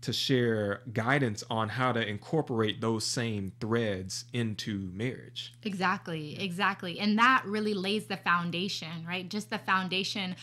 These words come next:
Speaker 2: of your house, how that's typically concrete that's poured before you really start to build, right? You don't wanna build your foundation on,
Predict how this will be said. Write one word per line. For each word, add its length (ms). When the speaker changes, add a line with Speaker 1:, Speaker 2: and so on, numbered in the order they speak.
Speaker 2:
of 140
your 140
house, 440
how 160
that's 300
typically 400
concrete 600
that's 220
poured 500
before 640
you 180
really 220
start 320
to 80
build, 340
right? 160
You 100
don't 200
wanna 180
build 480
your 120
foundation 680
on, 420